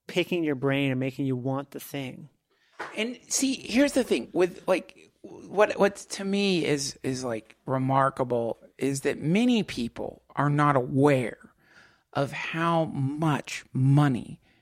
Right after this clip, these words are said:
Speaker 2: has gone into any given, like, commercial that you're watching on T V.
Speaker 1: Oh,
Speaker 2: People
Speaker 1: yeah.
Speaker 2: aren't aware of, like,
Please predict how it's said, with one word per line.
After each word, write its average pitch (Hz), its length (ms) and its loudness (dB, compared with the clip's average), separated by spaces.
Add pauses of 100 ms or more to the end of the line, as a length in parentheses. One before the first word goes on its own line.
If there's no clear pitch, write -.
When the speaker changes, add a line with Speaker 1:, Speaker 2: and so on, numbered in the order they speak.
Speaker 2:
has 139 240 -4
gone 143 400 -2
into 151 720 4 (680)
any 208 260 4
given, 151 600 2
like, 123 380 -2
commercial 147 560 2
that 123 100 -4
you're 120 120 0
watching 120 360 0
on 117 120 -4
T 139 140 -2
V. 127 160 -2
Speaker 1:
Oh, - 40 -20 (320)
Speaker 2:
People 180 520 0
Speaker 1:
yeah. - 60 -2
Speaker 2:
aren't 151 220 2
aware 139 840 2
of, 127 300 2 (320)
like, 139 340 -2